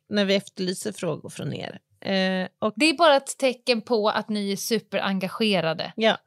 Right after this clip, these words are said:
Speaker 2: och, och är intresserade mer. Och vi kan lugna er med att vi har mycket planer för tjugohundratjugotre. Vissa har vi
Speaker 1: Verkligen.
Speaker 2: korresponderat,
Speaker 1: Mm.
Speaker 2: vissa har vi inte gjort det. Men vi har inga som helst planer på att lägga ner, eh, podden
Speaker 1: Tvärtom.
Speaker 2: tjugohundratjugotre.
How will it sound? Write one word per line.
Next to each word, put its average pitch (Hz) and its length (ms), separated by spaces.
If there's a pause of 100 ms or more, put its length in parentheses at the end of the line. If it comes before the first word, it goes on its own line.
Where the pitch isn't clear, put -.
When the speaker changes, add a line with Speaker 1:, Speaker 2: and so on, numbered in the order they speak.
Speaker 2:
och, 208 220 (500)
och - 180
är 214 80
intresserade 202 500
mer. 208 220 (160)
Och 233 180
vi 247 120
kan 240 220
lugna 214 480
er 185 300
med 208 180
att 202 120
vi 247 280
har 277 120
mycket 269 360
planer 202 440
för 226 140
tjugohundratjugotre. 165 800
Vissa 220 340
har 247 140
vi 151 100
Speaker 1:
Verkligen. 190 240
Speaker 2:
korresponderat, 196 840
Speaker 1:
Mm. 160 340
Speaker 2:
vissa 233 340
har 202 100
vi 196 140
inte 175 340
gjort 175 240
det. - 120 (220)
Men 208 160
vi 214 80
har 202 100
inga 208 320
som 220 140
helst 202 280
planer 180 320
på 170 120
att 175 80
lägga 175 260
ner, 165 420
eh, 180 520 (180)
podden 294 440
Speaker 1:
Tvärtom. - 220 (140)
Speaker 2:
tjugohundratjugotre. 190 580